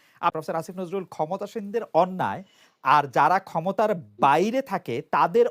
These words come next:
অন্যায় বা অনৈতিক কাজ কি ভিন্নভাবে দেখার দাবি রাখে? প্রফেসর আসিফ নজরুল, আপনি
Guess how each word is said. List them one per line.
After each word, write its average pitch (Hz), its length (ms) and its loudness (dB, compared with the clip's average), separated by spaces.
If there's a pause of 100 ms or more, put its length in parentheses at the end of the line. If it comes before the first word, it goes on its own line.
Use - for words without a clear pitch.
অন্যায় 170 500 0
বা 147 200 -2
অনৈতিক 214 560 -2
কাজ 190 340 -4
কি 202 420 -12
ভিন্নভাবে 208 560 -2
দেখার 196 320 -6
দাবি 254 180 -4
রাখে? 220 300 -4 (180)
প্রফেসর 190 240 -12
আসিফ 196 240 -10
নজরুল, 247 200 -10 (480)
আপনি 233 460 -6